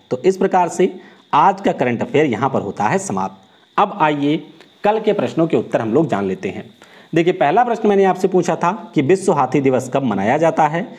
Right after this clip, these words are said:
तो ये हर साल होता है बारह अगस्त को, जिस दिन विश्व युवा दिवस मनाया जाता है। तो दोनों आपको याद रखने हैं।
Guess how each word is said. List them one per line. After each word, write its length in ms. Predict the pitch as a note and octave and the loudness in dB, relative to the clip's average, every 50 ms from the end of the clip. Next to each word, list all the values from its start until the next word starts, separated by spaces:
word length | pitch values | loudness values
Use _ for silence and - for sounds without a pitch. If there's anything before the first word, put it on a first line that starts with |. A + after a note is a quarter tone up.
| - - _ _ - | -20 -20 _ _ 0
तो 80 | D#3+ D#3 | 2 2
ये 200 | C#3+ D3 G3 A#3+ | 4 4 4 4
हर 140 | A3 G3 D#3+ | 2 0 -4
साल 220 | - - C#3+ D3 C#3+ | 0 2 2 4 4
होता 200 | D3 C#3 C#3+ C#3 | 4 2 2 2
है 120 | C3+ B2 | 2 2
बारह 260 | A2 G#2 G#2+ A2 A2+ | 2 2 4 4 2
अगस्त 400 | A2+ - - G2+ G2+ C#3 D3+ - | 0 0 -2 -2 -2 -2 -2 -2
को, 260 | - - F3+ F#3+ G3 F#3 - - - - _ - | 0 2 2 2 2 0 -8 -16 -20 -20 _ -10
जिस 260 | A2+ A2+ D#3+ A#3 A3 F3 | -6 0 2 2 2 2
दिन 360 | D#3+ D3+ E3 E3 E3+ F3 E3+ - - - - A2+ | 2 0 0 0 0 -4 -6 -10 -16 -16 -10 -2
विश्व 480 | A2+ G3+ A3+ A3 - - A#3 G#3+ - - | 0 0 0 0 0 2 2 2 2 2
युवा 200 | A#2+ A#2+ C3+ C3 | 0 2 2 2
दिवस 260 | A#2+ A2+ A2+ A#2+ A2+ A#2 | 2 2 0 0 0 0
मनाया 200 | A#2 G2+ G2 G2 F#2+ | -2 0 0 0 0
जाता 260 | G2 F#2 F#2 - F#2 | -2 -4 -4 -6 -8
है। 140 | F#2+ G#2 F#2 | -8 -8 -12
तो 180 | - - - G2 | -12 -8 -8 -6
दोनों 320 | F#2+ G2 G#2+ B2+ D#3 F#3 F3 | -4 -2 0 2 4 4 2
आपको 220 | E3 E3+ - F3 | 2 2 2 4
याद 160 | E3 E3 D#3 | 4 4 2
रखने 200 | D3+ D#3 D#3+ D#3 | 2 0 0 0
हैं। 200 | D3+ D#3+ E3 - | 0 0 -2 -4